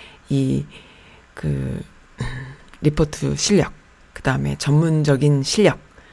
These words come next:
이런 것들과 비추어 봤을 때 저는 미주 여성들을 사랑해요. 존경해요. 그리고 그분들을 믿습니다.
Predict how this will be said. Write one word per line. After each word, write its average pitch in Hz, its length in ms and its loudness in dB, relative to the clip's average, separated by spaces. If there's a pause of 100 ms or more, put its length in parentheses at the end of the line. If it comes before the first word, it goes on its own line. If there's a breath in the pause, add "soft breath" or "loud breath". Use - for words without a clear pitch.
(180 loud breath)
이런 147 180 4
것들과 143 320 -4
비추어 151 360 -2
봤을 143 380 -4
때 180 180 0
저는 180 360 0
미주 196 200 2
여성들을 147 500 0
사랑해요. 143 500 -6 (180)
존경해요. 147 520 -4 (420 loud breath)
그리고 143 320 -2 (280 loud breath)
그분들을 147 420 0
믿습니다. - 760 -2